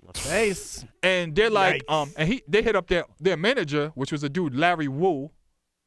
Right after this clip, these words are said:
Speaker 3: Yeah, yeah.
Speaker 2: You, you, Larry Wedgeworth, Larry Wu. And they're like, "Yo, um, we wanna talk to Not Your Average Girls 'cause we wanna, like, have a meeting with them 'cause we're looking to sign a new girl group."
Speaker 3: Right.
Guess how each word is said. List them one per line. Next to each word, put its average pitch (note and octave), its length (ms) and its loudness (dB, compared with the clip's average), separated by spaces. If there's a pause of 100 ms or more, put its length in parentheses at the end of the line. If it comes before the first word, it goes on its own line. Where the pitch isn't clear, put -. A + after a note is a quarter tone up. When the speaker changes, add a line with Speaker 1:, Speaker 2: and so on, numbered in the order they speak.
Speaker 3:
Yeah, C#3 260 0
yeah. C#3+ 200 -2 (720)
Speaker 2:
You, E3 200 -10
you, E3+ 220 -4 (160)
Larry G#3 320 2
Wedgeworth, D3 600 -2
Larry D3 240 -2
Wu. C3 280 -6 (240)
And D#3 160 -4
they're F#3+ 140 2
like, E3 240 -2
"Yo, D3+ 280 0
um, B2+ 240 -4
we C#3+ 100 -4
wanna D3+ 220 -4
talk D3 320 -4
to C#3 120 -10
Not C#3 240 -10
Your C#3 100 -4
Average B2 240 -6
Girls C3 300 -4
'cause A2+ 160 -12
we C3+ 80 -8
wanna, B2+ 280 -8
like, B2 180 -6
have B2 160 -8
a A2+ 40 -8
meeting A#2+ 300 -10
with A2 160 -12
them G2+ 340 -14
'cause A2+ 160 -12
we're C3 120 -4
looking B2 240 -10
to A#2 60 -14
sign B2 220 -10
a G#2+ 60 -10
new A#2 100 -12
girl C3 240 -8
group." B2+ 160 -4
Speaker 3:
Right. C3+ 160 -6